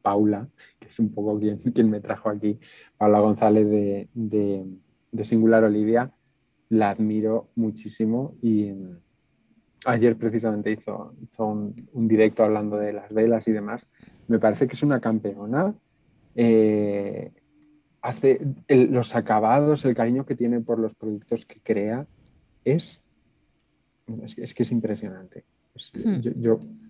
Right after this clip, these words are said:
Speaker 1: de verdad que tengo mucho acceso, obviamente, a lo que conocemos como,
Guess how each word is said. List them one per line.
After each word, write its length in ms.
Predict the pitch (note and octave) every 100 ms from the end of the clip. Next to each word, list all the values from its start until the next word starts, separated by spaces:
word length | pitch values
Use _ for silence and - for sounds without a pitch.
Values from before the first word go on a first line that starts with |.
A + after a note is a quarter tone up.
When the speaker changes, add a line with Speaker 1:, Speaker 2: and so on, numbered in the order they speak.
| - -
Speaker 1:
de 100 | A2
verdad 340 | G#2 A2 A2
que 100 | A2
tengo 200 | A2 A2
mucho 340 | A2+ A2+ A#2
acceso, 400 | G#2+ G#2 A#2 A2+
obviamente, 440 | A2+ A2 G#2+ A2 A2
a 80 | G#2
lo 140 | G#2
que 120 | A2
conocemos 460 | G#2+ G#2+ G#2+ A2 G#2+
como, 320 | A2+ A2 G#2